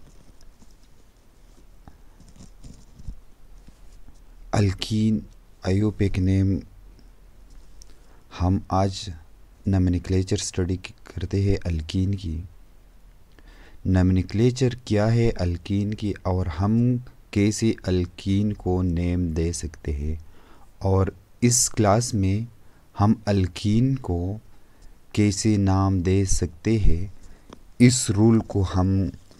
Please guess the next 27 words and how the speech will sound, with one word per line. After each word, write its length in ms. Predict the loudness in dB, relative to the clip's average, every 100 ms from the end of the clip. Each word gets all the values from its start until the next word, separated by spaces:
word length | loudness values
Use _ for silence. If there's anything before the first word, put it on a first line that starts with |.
| -20 -10 -2
आज 360 | 2 2 -2 -2
डिस्कस 440 | -2 0 0 -2
करते 400 | 0 -2 2 2
हैं, 200 | 2 0 0
आज 200 | -2 0
स्टडी 400 | -4 -2 0 0
करते 340 | -2 -2 0
हैं। 260 | 2 0 -2 -8 -20 -20 -20 _ -20 -20 _ -20 -20 -20 -20 -20 -20 -20 -20 -20 -20 -20 -20 -20 -20 -20 2
आईयूपीएसी 540 | 4 4 8 8 8 6
रूल 260 | 8 6
क्या 280 | 4 4 6
है 200 | 6 4
अल्कीन 580 | 2 0 0 2 2 2
के 160 | 0 0
लिए? 260 | 0 -2
First 360 | -4 0 0 2
of 120 | 0 2
all, 340 | 4 4 2 -2 -8 -20 _ -20 -20 -20 -20 -20 -20 4
<clears throat> 300 | 4 6 2 0 -14 -14
select 580 | -8 2 4 4 0 -16 -20 -20 -20 -20 -20 -20 -20 -20 _ -20 -10 0
the 100 | 0 4
continuous 960 | 2 4 4 6 6 6 6 0 -6 -10 _ -20 -20 -20 -20 -20 -6
chain 440 | 4 6 8 6 6
that 100 | 2
contain 680 | 2 2 4 2 2 2
the 140 | 2 2
double 260 | 2 0